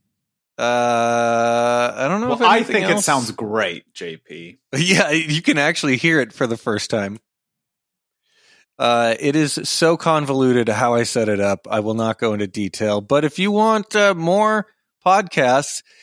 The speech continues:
Speaker 1: you can go to Apple Podcasts, Google Podcasts, Spotify. We're on Stitcher now.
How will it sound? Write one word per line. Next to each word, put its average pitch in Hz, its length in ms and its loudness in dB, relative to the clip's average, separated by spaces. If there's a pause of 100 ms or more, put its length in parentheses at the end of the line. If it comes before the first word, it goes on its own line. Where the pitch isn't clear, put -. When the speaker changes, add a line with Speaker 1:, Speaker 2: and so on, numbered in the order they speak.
(140)
Speaker 1:
you 190 100 -4
can 196 100 0
go 208 180 4
to 190 420 4
Apple 160 320 2
Podcasts, 156 680 2
Google 147 300 2
Podcasts, 131 800 0
Spotify. 160 640 2
We're 165 180 2
on 269 200 2
Stitcher 175 440 -2
now. 165 360 2